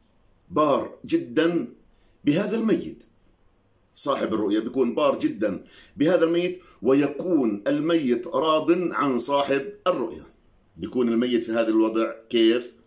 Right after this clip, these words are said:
راضي عن صاحب الرؤيا. طيب، بدنا الآن نحكي إخواني عن رؤية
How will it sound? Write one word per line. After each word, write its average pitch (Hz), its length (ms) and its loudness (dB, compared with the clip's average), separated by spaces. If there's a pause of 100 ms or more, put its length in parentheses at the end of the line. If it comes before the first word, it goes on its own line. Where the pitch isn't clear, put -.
(100)
راضي 139 560 0
عن 127 400 -4
صاحب 98 580 -2 (180)
الرؤيا. 101 340 -4 (520)
طيب، - 280 -6 (1500)
بدنا 123 200 -2
الآن 120 300 0
نحكي 117 280 -2
إخواني 107 600 0 (560)
عن 104 520 -2
رؤية 110 360 -2